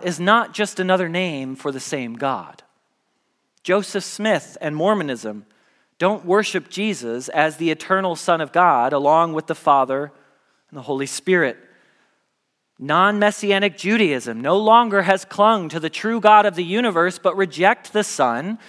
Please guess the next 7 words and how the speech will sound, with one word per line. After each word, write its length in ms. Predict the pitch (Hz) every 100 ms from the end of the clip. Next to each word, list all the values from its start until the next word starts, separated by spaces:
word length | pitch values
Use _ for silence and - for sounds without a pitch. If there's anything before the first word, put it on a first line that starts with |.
| - _
thus 360 | 143 214 247 -
rejecting 680 | 170 175 156 240 - 175 175
the 80 | 180
truth 480 | - 220 247 180 196
about 320 | 190 202 170
God 300 | 135 135 156
himself. 720 | 190 190 - 233 208 120